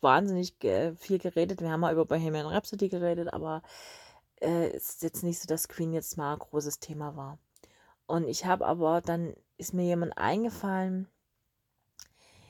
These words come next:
den ich als Menschen sehr spannend fin-, äh, finde oder fand,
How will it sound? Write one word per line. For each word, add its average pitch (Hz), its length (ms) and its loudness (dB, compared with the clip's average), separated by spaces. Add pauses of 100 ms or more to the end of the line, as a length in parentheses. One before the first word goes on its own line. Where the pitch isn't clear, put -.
(260)
den 175 140 2
ich - 260 -2
als 147 400 0 (160)
Menschen 190 800 0
sehr 208 360 2
spannend 202 580 -2
fin-, - 580 0
äh, - 140 -2
finde 214 400 0
oder 165 220 4
fand, 208 520 -6